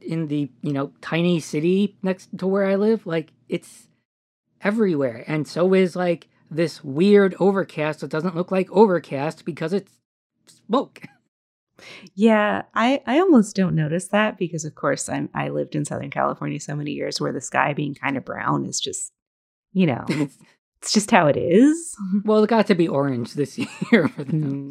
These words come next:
Speaker 2: Mm.
Speaker 1: so.
Speaker 2: Yeah, people got to take some truly alarming photographs where everything's, like,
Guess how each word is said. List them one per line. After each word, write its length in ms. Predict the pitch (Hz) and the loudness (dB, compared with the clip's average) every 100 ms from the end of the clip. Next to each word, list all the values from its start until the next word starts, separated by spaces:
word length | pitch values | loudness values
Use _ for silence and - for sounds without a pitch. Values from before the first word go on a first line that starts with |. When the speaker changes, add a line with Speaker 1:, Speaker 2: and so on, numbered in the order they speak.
| 143 | -16
Speaker 2:
Mm. 60 | - | -16
Speaker 1:
so. 120 | 160 _ _ _ _ _ _ - | -16 _ _ _ _ _ _ -4
Speaker 2:
Yeah, 640 | 160 156 156 156 151 151 - | 0 2 0 -2 -4 -8 -2
people 220 | 214 214 | 2 4
got 160 | 208 220 | 2 0
to 80 | 208 | -2
take 200 | 208 - | -2 0
some 180 | 190 | 2
truly 360 | 175 - 175 170 | 0 -2 -2 -2
alarming 560 | 165 147 147 156 156 143 | -2 -2 -2 -4 -6 -8
photographs 640 | 139 - - 127 135 - | -8 -8 -4 -4 -4 -2
where 140 | 143 | 0
everything's, 460 | 139 139 156 139 131 | -2 -4 -8 -8 -6
like, 120 | 131 | -8